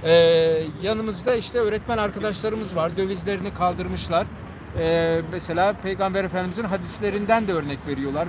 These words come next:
"Müjdeleyin, nefret ettirmeyin, kolaylaştırın, zorlaştırmayın." diyorlar.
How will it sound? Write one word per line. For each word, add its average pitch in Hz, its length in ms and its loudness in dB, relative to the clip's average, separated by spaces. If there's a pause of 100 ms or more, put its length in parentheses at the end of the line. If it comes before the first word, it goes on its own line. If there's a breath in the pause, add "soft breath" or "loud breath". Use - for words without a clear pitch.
"Müjdeleyin, 180 500 -2
nefret 170 340 -4
ettirmeyin, 175 500 -4 (340)
kolaylaştırın, 196 680 2
zorlaştırmayın." 180 920 0
diyorlar. 131 280 -6